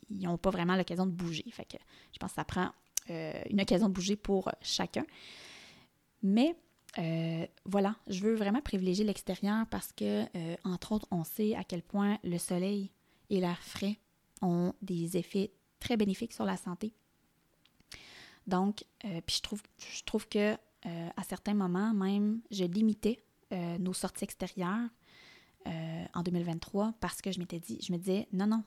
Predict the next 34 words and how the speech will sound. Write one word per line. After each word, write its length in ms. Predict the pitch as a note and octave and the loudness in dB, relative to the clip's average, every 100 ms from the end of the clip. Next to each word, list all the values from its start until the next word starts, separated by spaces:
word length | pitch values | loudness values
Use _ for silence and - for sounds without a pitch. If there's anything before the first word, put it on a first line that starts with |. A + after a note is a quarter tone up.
| - | -6
faut 200 | - F#3+ | -4 0
que 60 | |
j'aille 160 | G3 G3 | 2 2
m'entraîner, 520 | F3+ - F#3 F3 G3 | 0 -2 -2 0 0
tu 140 | - G3+ | -2 -10
sais. » 60 | _ _ - _ _ - | _ _ -20 _ _ -4
Et 80 | |
là, 220 | E3 F3+ F3+ F#3+ | 2 2 0 -4
voyez-vous 400 | F#3+ E3+ E3+ G#3 | -4 -2 0 2
le, 180 | F#3 D#3+ | 2 -2
le, 160 | F3 - | -6 -4
le 140 | F3+ | -2
cue 220 | E3 - | -2 -2
ici, 260 | F#3+ - G#3+ | -4 -2 -2
le « 200 | G3+ E3+ - | 0 0 -4
faut 420 | - - - A#3 - _ | -14 -14 -2 -2 -2 _
que 100 | - | -4
j'aille 140 | F3+ F3+ | -2 0
m'entraîner ». 540 | F3 - - F3+ G3 - - - - - - _ _ - | -2 -4 -6 -4 -4 -8 -20 -20 -20 -20 -20 _ _ -6
Euh, 420 | D#3 D3+ D#3 D#3+ - - - - | -6 -6 -6 -8 -10 -12 -14 -8
donc, 320 | G3 F3 - | -4 -4 -4
voilà, 300 | F#3+ G3+ F3+ - _ - - | -2 0 -2 -6 _ -10 -8
c'est 160 | - | -4
le 60 | F#3+ | -4
constat 260 | A3 A3+ C#4 | -2 -2 -2
que 60 | |
j'ai 140 | G#3 E3 | 0 -2
fait. 220 | E3+ - _ _ | -4 -8 _ _
Donc, 320 | - F3 - - - | -4 -2 -4 -8 -6
pour 160 | D4+ | -2
deux 80 | D4+ | 0
mille 160 | C4 A3 | 2 2
vingt-quatre, 560 | G3+ G3+ - F#3 - - - - - - _ | 2 0 -2 -6 -8 -20 -20 -20 -20 -20 _
euh, 460 | E3+ D#3 D3+ D3+ D#3 | -6 -4 -4 -6 -8